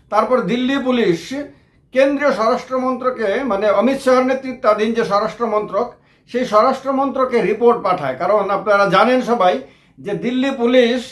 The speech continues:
দিল্লি সরকারের অধীনে না, দিল্লি পুলিশ কেন্দ্রীয় সরকারের অধীনে। ফলে স্বাভাবিকভাবেই কেন্দ্রীয় স্বরাষ্ট্র মন্ত্রকে রিপোর্ট পাঠায়।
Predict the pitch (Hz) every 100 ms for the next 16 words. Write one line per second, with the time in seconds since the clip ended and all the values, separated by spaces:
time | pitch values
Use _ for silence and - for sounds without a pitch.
0 | - _ _ 143 214 277 285 254 254 247
1 | 240 220 208 240 233 214 - - _ _
2 | 196 240 240 233 240 294 - - 254 277
3 | 285 269 240 214 208 202 190 180 147 110
4 | _ _ 214 226 196 214 254 294 240 269
5 | 269 175 180 240 254 233 254 190 202 214
6 | 214 240 240 233 233 226 208 233 233 247
7 | 247 294